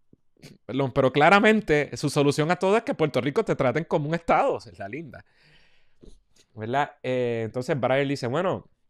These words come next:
el problema que yo veo, licenciado, que usted puede tener es", Breyer estaba como en unos viajecitos, "es que pierde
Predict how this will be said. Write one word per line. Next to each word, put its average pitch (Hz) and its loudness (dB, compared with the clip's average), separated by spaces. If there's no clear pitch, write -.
el 107 -6
problema 113 -4
que 147 0
yo 151 2
veo, 170 4
licenciado, 151 0
que 120 -6
usted 117 -8
puede 147 -2
tener 160 -4
es", 185 -4
Breyer 131 -2
estaba 139 -4
como 131 -6
en 120 -8
unos 123 -8
viajecitos, 113 -6
"es 127 -2
que - -2
pierde 208 2